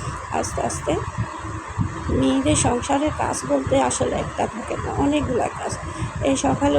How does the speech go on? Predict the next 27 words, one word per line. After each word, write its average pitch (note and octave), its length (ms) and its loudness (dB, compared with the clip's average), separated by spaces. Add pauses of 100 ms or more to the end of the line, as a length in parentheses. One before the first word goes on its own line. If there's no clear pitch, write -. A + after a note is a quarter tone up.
(140)
ওঠার C4+ 340 2
পর B3+ 140 4 (120)
থেকে C#3+ 180 0 (140)
মেয়েদের B3+ 380 4 (120)
আর B3 80 2 (100)
কো-, C4 220 -2
হাত B3+ 240 2 (140)
পা C4+ 120 6 (200)
একটু - 300 -2 (180)
মানে C#4 200 6 (680)
রেস্ট D4+ 320 2 (180)
থাকে - 320 0
না, - 80 0 (2000)
এটা C4 200 4 (140)
সেটা, C4+ 260 4 (100)
এটা C4 180 4 (120)
সেটা C4 200 2 (120)
করতে B3 320 0
করতে - 240 0 (120)
কোন C#4+ 140 6 (120)
দিকে C4+ 180 2 (100)
যে C4+ 80 6 (120)
টাইম B3+ 180 4 (140)
চলে A#3 240 4 (100)
যায়। A#2 200 4 (1700)
আর A#3+ 100 4 (100)
এদিকে - 340 2